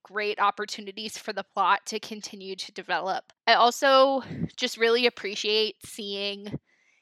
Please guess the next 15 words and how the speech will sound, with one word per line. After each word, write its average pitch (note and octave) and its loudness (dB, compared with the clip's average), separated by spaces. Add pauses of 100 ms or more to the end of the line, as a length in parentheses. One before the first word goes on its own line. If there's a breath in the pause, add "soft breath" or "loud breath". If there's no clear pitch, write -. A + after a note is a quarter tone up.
(200 loud breath)
a G#3+ 0 (340)
gay A3 0
rom-com, G#3 -4 (140)
and G#3+ -6
especially A#3 0
ones G3+ -8
that F#3+ 2
are F#3 -2 (100)
produced G3 -10
and G3+ -6
distributed F#3+ -6
in G3 -6
an F#3+ -10
accessible G3 -8
way. F#3+ -2